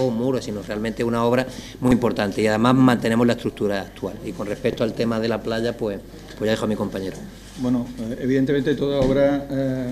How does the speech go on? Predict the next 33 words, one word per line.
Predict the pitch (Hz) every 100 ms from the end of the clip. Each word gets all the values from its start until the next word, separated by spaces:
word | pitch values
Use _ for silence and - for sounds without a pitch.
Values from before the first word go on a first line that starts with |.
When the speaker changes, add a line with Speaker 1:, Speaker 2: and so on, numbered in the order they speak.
| 127 123 113 - -
Speaker 2:
toda | 131 117
obra | 120 120 127 127 123 120 -
es | 139
susceptible | - 127 135 139 127
de | 123
generar | 120 117 117
empleo. | 113 117 131 131
Speaker 1:
Sí. | - 98 - - -
Speaker 2:
Lo | 131 131
que | 127
ocurre | 120 123 131
es |
que | 135
evidentemente | 123 123 120 127 123 127
la | 123
finalidad | - 135 131 123 120 135
de | 135
esta | 127 135 127
obra | 131
en | 131
concreto, | 127 123 147 143 143 151 143
desde | 110 101
el | 110
ayuntamiento, | 117 110 117 120 143
no | 127
ha |
sido | 123 127
la | 127
de | 117
generar | 110 120 117 113
empleo, | 113 135 127 135 190 - -
sino, | 107
Speaker 1:
Sino | 117 90